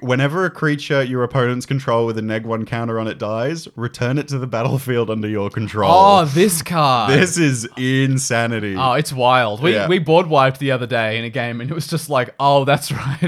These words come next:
Speaker 1: Oh, crap. We just
Speaker 2: James
Speaker 1: gave
Speaker 2: gets
Speaker 1: all of
Speaker 2: everything.
Speaker 1: <laughs> It is nuts. Um, I do wanna make a very special shout out here to a card called Sudden Spoiling.
Speaker 2: Uh,
Speaker 1: It's a split second instant spell that gives all creatures target opponent controls base power zero two.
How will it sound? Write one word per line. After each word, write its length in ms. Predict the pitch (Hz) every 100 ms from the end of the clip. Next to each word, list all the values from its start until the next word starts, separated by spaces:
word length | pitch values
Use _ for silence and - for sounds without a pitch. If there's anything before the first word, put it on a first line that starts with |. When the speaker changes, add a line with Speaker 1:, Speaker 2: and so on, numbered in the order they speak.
| 127
Speaker 1:
Oh, 160 | 160 143
crap. 300 | - 143 127
We 100 | 135
just 160 | 156
Speaker 2:
James 380 | 151 151 151 156
Speaker 1:
gave 20 |
Speaker 2:
gets 180 | - 160
Speaker 1:
all 120 | 143 143
of 60 |
Speaker 2:
everything. 840 | 156 156 139 151 151 - 151 - 123
Speaker 1:
<laughs> 80 | 139 - 226 214 -
It 140 | 147
is 240 | 175 202 147
nuts. 420 | 139 113 85 -
Um, 300 | 127 147 151
I 80 | 139
do 180 | 151 196
wanna 140 | 226
make 220 | 208 190
a 20 | 160
very 400 | 117 131 139 139
special 360 | - 131 135
shout 280 | 131 117 110
out 160 | 117 117
here 220 | 117 123
to 180 | 123 117
a 60 |
card 260 | 107 110 110
called 180 | 113 101
Sudden 460 | - 110 104 110
Spoiling. 680 | 117 - 120 127 143 180 202
Speaker 2:
Uh, 600 | - 117 113 110 107 101 104
Speaker 1:
It's 100 | 143
a 80 |
split 460 | 147 - 160 202 208
second 680 | - 175 165 160 147 139 131
instant 480 | - 131 135 135 135
spell 380 | - - 120 117
that 180 | 117 -
gives 260 | 127 123 110
all 340 | - 131 151
creatures 440 | 151 143 135 127
target 320 | 117 - 123 120
opponent 380 | 117 127 117
controls 540 | 117 113 - 110 110 101
base 340 | - 113 131
power 380 | - 127 120 113
zero 440 | 101 107 110 110
two. 440 | 101 - 107 160